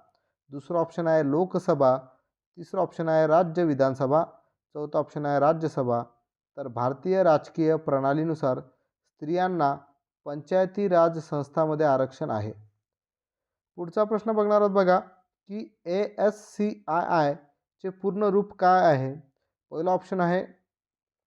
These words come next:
अमेरिकन स्टेबल कोड फॉर इन्फॉर्मेशन इंटरचेंज, दुसरं ऑप्शन आहे आपलं की अमेरिकन स्टँडर्ड कोड फॉर इन्फॉर्मेशन इंटरचेंज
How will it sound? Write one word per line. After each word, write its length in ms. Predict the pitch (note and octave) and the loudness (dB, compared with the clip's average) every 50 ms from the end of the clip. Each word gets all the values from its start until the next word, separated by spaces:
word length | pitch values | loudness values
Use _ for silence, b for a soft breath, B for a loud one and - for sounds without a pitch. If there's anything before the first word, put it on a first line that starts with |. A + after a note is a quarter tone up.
| _ _ _ _ _ _ _ _ _ _ _ _ _ - | _ _ _ _ _ _ _ _ _ _ _ _ _ -10
अमेरिकन 640 | C3 C#3 D#3+ F3 F3 F#3+ G3+ F#3 - G#3 G#3 G#3+ G#3+ - - - | -8 -4 -2 0 0 0 -2 -2 -2 -2 -2 -2 -4 -8 -12 -20
स्टेबल 680 | - - - _ - D#3+ D#3+ E3 D#3+ F3+ G3 G3+ G#3 G3 G3+ - _ | -20 -20 -20 _ -10 -6 -6 -4 -2 0 -2 -2 -2 -4 -8 -8 _
कोड 260 | - F3+ F#3 G3 F#3+ F#3 | 0 2 2 2 0 -2
फॉर 280 | - - E3 E3 E3 - | 0 2 2 2 2 2
इन्फॉर्मेशन 760 | - D3+ C#3+ C3 C3 D#3 D#3+ D#3+ D#3+ E3 D#3 - F3+ F3+ F3 | -2 -4 -6 -2 0 0 0 2 2 -2 -2 -2 -4 -4 -2
इंटरचेंज, 640 | F3 E3+ - F3+ F3+ E3+ - F#3 F#3 F#3+ F#3 - - _ _ _ _ _ _ _ _ _ _ _ _ _ _ _ - | -2 -2 0 0 0 0 -2 -4 -4 -4 -6 -12 -18 _ _ _ _ _ _ _ _ _ _ _ _ _ _ _ -14
दुसरं 320 | C3 D3+ C#3+ - - F#3+ F3+ | -12 -12 -10 -6 0 2 2
ऑप्शन 280 | F3+ F3 - G3 F#3+ | 2 0 -2 -2 0
आहे 200 | F3 E3 F3 F3+ | 0 2 2 2
आपलं 360 | F3 E3+ E3+ F3 F3 F3 F3+ - - _ _ _ _ _ _ _ _ _ _ _ _ _ _ - | 2 2 2 2 0 0 0 -2 -6 _ _ _ _ _ _ _ _ _ _ _ _ _ _ -14
की 100 | F#3 G3 - - - | -14 -14 -10 -6 -6
अमेरिकन 800 | C#3+ D#3 E3+ F3+ F#3 F#3+ F#3+ F#3+ F#3+ G#3 G3+ G#3 G#3+ G#3+ A3 F3 | -4 -2 0 0 0 0 0 -2 0 2 4 4 2 0 -4 -16
स्टँडर्ड 600 | - - - E3+ D#3 D3 D3+ D#3 F3 F#3 F#3 F3 F3+ _ - | -20 -14 -8 -4 -4 -2 0 0 0 0 0 -2 -6 _ -8
कोड 300 | F3 E3+ F#3 G3+ G#3 G3 F3+ - _ | -2 0 2 2 2 0 -2 -8 _
फॉर 220 | - D#3 D#3+ D#3+ E3 | 0 2 2 2 2
इन्फॉर्मेशन 800 | D3+ D3 C3+ B2 C3+ - D#3 E3+ F3+ F3+ F3+ E3 - G3+ F#3+ F3 | 0 -4 -6 -6 -2 0 0 0 0 0 -2 -4 -4 -4 -4 -4
इंटरचेंज 680 | D#3+ D#3 C3+ D3 C3+ B2 - - B2+ B2 B2 B2 - | -4 -2 -2 -2 -2 -2 -2 -4 -4 -2 -4 -4 -8